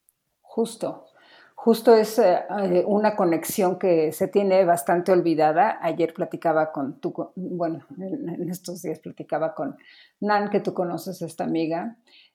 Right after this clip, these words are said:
de, acerca de esa falta de conexión con la naturaleza. A veces nos olvidamos y solo estamos en, en una pantalla o en números o en alcances, en logros, y se nos pasa la, pues, el que, eh,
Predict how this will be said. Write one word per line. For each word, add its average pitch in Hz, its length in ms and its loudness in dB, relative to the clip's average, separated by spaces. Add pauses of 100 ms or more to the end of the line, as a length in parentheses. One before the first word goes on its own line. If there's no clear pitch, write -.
de, - 100 -6
acerca 190 460 2
de 180 100 2
esa 185 220 -4
falta 180 380 0
de 170 120 -2
conexión 170 760 -2
con 170 200 -2
la 151 80 -2
naturaleza. 151 640 -4
A 151 40 -4
veces 190 300 -6
nos 175 220 -6
olvidamos 175 640 0
y 180 60 -10
solo 180 240 -2
estamos 170 500 -4
en, 156 240 -6
en 180 160 -2
una 185 220 -2
pantalla 175 640 4
o 165 180 4
en 160 200 -4
números 185 720 2
o 151 140 0
en 151 120 -2
alcances, 185 840 -2
en 156 180 -2
logros, 180 560 2
y 160 140 -2
se 156 180 -6
nos 160 200 -6
pasa 220 360 0
la, 170 460 2 (840)
pues, 185 260 0
el 196 440 4
que, 180 600 6
eh, - 160 -2